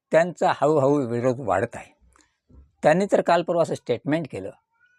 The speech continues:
की जरांगे पाटलामुळं सगळं हे काही घडत आहे, जातीवाद वाढत आहे. आणि कुणबी मराठ्याला,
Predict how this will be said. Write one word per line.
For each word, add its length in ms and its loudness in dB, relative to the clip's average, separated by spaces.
की 240 2
जरांगे 400 2
पाटलामुळं 640 0
सगळं 300 0
हे 140 2
काही 180 2
घडत 300 -4
आहे, 180 -2
जातीवाद 640 0
वाढत 300 0
आहे. 220 -8
आणि 300 0
कुणबी 460 0
मराठ्याला, 500 2